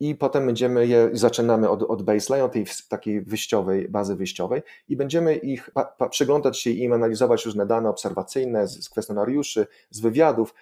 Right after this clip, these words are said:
aż p-, powrócą z tego swojego wyścigu w, w styczniu i potem jeszcze kilkamiesięczny będziemy mieli taki ko-, kolejny zestaw badawczy. To jest jeden z tych ele-, z tych badań. Drugie badanie jest szalenie ciekawe, mi się wydaje, też również będzie dla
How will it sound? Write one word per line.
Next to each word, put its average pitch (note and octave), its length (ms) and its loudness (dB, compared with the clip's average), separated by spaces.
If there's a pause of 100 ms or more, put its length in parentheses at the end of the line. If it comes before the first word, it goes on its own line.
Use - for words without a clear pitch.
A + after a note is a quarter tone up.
(160)
aż C#3+ 300 -2 (100)
p-, B2+ 180 0
powrócą A#2+ 580 0
z - 140 -8
tego A2+ 200 -2
swojego A2 500 0 (280)
wyścigu G#2+ 760 -2
w, G2 400 -4
w - 60 -12
styczniu - 420 -6
i D#3 100 -6
potem D3+ 260 0
jeszcze B2 240 -4
kilkamiesięczny A2+ 760 -4
będziemy G#2 300 -2
mieli G3+ 200 -2
taki F#3+ 300 -8 (300)
ko-, A#2+ 160 -4
kolejny G2+ 500 0
zestaw F#2 380 -8
badawczy. - 480 -8
To G#2+ 80 -6
jest B2 160 -6
jeden A2+ 220 2
z F#2 40 -12
tych G2+ 200 -6
ele-, G#2 280 -4
z - 80 -8
tych - 220 -10
badań. E2 500 -6 (400)
Drugie F#3+ 240 2
badanie B2 300 4
jest A2 140 -2
szalenie F3+ 340 0
ciekawe, G2 460 -2
mi G2+ 100 -6
się G#2+ 120 -10
wydaje, G#2+ 380 0 (120)
też A2+ 200 -4
również A2 280 -2
będzie G#2 240 -6
dla G2 180 -2